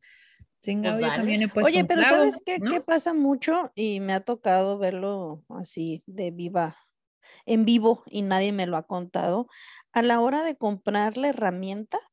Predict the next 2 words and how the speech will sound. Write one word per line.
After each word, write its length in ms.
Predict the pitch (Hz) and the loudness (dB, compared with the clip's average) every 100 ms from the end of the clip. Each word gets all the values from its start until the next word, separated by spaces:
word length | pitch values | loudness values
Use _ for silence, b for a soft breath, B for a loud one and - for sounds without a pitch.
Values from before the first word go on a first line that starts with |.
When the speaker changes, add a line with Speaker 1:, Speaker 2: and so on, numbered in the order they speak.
| _ _ _ _ _ _ _ _ _ - - | _ _ _ _ _ _ _ _ _ -20 -2
Speaker 3:
es 440 | 196 202 196 - _ | 2 2 0 -8 _
como, 1080 | - 277 262 247 220 208 190 170 156 165 | -4 -2 0 -2 -2 -2 -4 -6 -8 -10